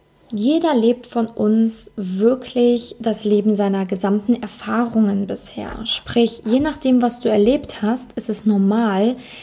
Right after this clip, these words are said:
dass es sein kann, dass du misstrauisch bist oder dass dir Vertrauen fehlt. Und wichtig ist, das einfach mal zu reflektieren. Wie sehr kannst du fremden Menschen vertrauen?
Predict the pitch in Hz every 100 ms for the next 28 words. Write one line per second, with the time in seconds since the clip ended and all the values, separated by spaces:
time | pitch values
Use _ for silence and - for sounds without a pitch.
0 | - - - 185 226 247 247 - 214 208
1 | 214 208 196 196 - 226 262 - 202 202
2 | 202 - 220 - - 233 233 220 - 214
3 | 226 226 - 277 240 220 - 202 185 -
4 | - _ _ _ - - - - - -
5 | 247 233 302 311 277 - 226 240 226 214
6 | 208 226 226 220 220 226 226 226 220 -
7 | - 208 190 190 - _ - 220 190 214
8 | 294 349 254 - 220 196 202 - 208 196
9 | - - 226 269 302 - - - 247 254
10 | 233 226 233 226 233 - 262 208 214